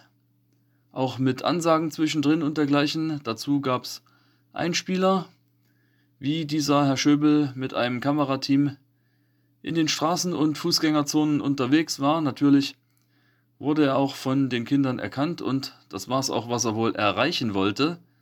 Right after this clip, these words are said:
Denn er hat die Kids gefragt: „Hier Leute, ich mache eine Kinder-L P, über welche Themen soll ich singen, habt ihr Vorschläge?“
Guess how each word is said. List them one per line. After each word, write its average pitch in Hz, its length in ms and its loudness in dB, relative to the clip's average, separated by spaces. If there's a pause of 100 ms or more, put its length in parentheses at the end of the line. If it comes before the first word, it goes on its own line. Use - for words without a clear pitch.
(1000)
Denn 156 220 2
er 131 120 2
hat 147 300 2
die 131 80 -2
Kids - 380 0
gefragt: 139 480 -2
„Hier 156 160 4
Leute, 151 360 4
ich 127 140 0
mache 135 200 -2
eine 131 100 -2
Kinder-L 151 420 2
P, 151 360 2 (100)
über 120 240 -4
welche 131 260 -2
Themen 143 300 2
soll 131 180 -2
ich 117 120 -4
singen, 160 280 2
habt 139 160 -2
ihr 110 80 -4
Vorschläge?“ 170 640 -2